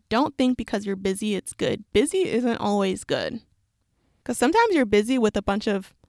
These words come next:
unproductive things. You're busy with things that are not actually prospering your life or helping you in your life.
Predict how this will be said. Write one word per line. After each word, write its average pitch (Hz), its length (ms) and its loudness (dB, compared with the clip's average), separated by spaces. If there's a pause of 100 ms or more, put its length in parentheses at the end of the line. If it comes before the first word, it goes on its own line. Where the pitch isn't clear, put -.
(160)
unproductive 202 640 -2
things. 269 460 -2
You're 214 80 -2
busy 220 300 -2
with 208 160 -4
things 208 280 -4
that 202 120 -4
are 190 100 -6
not 190 220 -6
actually 196 600 -6 (840)
prospering 214 440 0
your 220 120 -2
life 214 460 -4
or 190 120 -4
helping 220 460 -2
you 214 200 -2
in 196 220 -6
your 190 140 -4
life. 202 500 -4